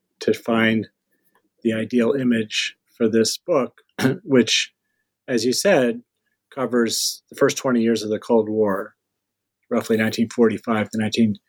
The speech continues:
sixty-five. Um, and we tried various possibilities, but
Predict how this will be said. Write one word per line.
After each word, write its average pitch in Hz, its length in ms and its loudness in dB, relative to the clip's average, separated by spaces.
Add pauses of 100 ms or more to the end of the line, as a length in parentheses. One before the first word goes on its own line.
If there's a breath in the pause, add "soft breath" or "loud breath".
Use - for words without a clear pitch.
(240)
sixty-five. 104 880 0 (260)
Um, 110 520 0 (200)
and 120 380 0 (1040)
we 120 240 4 (240)
tried 135 380 -2 (360)
various 123 360 0
possibilities, 113 1000 -2
but 113 320 0